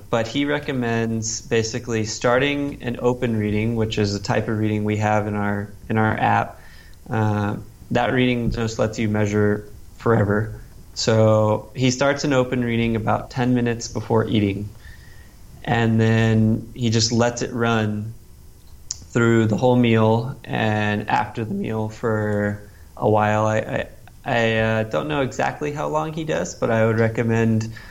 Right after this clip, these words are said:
uh, up to an hour after eating. Um, and then, you know, obviously you're not gonna, like, sit perfectly still for that whole hour. So kinda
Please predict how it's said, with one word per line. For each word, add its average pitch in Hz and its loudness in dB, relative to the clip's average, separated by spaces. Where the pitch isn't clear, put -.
uh, 110 0
up 110 -2
to 120 -2
an 110 2
hour 113 2
after 113 -2
eating. 127 -2
Um, 113 0
and 127 2
then, 131 0
you 139 2
know, 123 4
obviously 139 0
you're 123 -2
not 123 -2
gonna, 113 -2
like, 107 -2
sit - -8
perfectly 123 -2
still 113 0
for 110 -2
that 110 2
whole 113 4
hour. 107 4
So 110 0
kinda 127 2